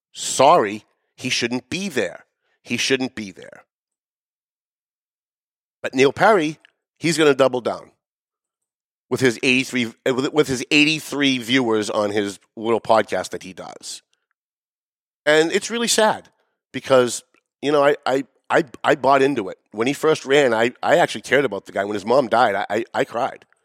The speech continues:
Like, when I found out, and I loved his mom. His mom was, uh, one of the most wonderful human beings I've ever met in my life. I, I,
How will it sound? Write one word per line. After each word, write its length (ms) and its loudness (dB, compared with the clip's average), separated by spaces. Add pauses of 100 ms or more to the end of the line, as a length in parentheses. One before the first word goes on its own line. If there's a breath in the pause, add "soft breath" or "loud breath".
(500)
Like, 120 0
when 100 2
I 60 6
found 220 4
out, 140 4
and 160 4
I 80 6
loved 240 4
his 120 -8
mom. 220 4
His 100 -6
mom 160 2
was, 220 -8
uh, 40 -10
one 540 -10
of 40 -2
the 60 -2
most 140 -6
wonderful 300 -2
human 240 -8
beings 200 -6
I've 80 -4
ever 120 -6
met 100 -4
in 60 -10
my 80 -4
life. 220 -2 (560 loud breath)
I, 180 2
I, 140 2